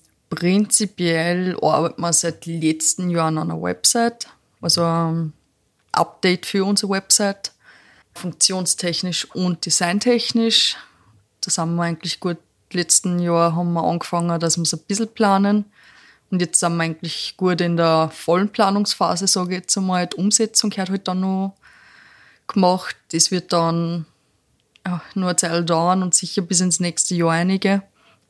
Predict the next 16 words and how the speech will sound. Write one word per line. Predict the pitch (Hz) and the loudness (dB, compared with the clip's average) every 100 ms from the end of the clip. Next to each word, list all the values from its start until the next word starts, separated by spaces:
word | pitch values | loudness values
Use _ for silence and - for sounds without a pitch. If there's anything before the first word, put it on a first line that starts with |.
| - | -4
weil | 165 165 151 | 0 2 0
Website | 170 160 - 170 | -2 -2 -2 0
ist | 180 | 2
nicht | 180 170 | 4 2
in | 175 | 2
zwei | - 160 | 0 0
Wochen | 165 - 170 | -2 -2 -2
gemacht. | 175 196 - - _ _ _ _ _ _ | 0 0 -2 -16 _ _ _ _ _ _
Also | 185 160 - _ _ - | -2 -2 -6 _ _ 2
bei | 185 | 4
uns | 175 170 | 4 2
nicht, | 180 170 | 2 0
wir | 175 | 0
sind | 170 165 | 0 0
keine | 180 170 | 0 0
Professionellen. | 190 190 185 196 185 208 | 0 2 2 2 4 2